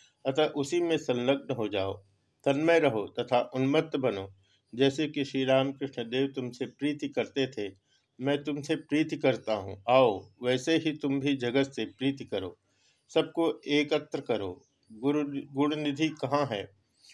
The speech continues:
उसे अपने पास बुलाओ, उससे मेरी प्रीति कहना। गुप्त कहाँ है?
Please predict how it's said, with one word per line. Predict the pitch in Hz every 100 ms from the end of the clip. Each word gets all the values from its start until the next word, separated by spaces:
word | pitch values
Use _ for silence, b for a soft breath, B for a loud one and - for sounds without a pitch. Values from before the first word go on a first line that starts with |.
| b -
उसे | 143 147 165
अपने | - 143 - 165
पास | 151 135 139
बुलाओ, | 135 123 104 98 -
उससे | 135 131 - 160
मेरी | 143 143 147
प्रीति | 143 143 143 139
कहना। | 120 104 101 98 _ _ _ _ _ _
गुप्त | 131 160 165 165
कहाँ | 151 143 143
है? | 120 95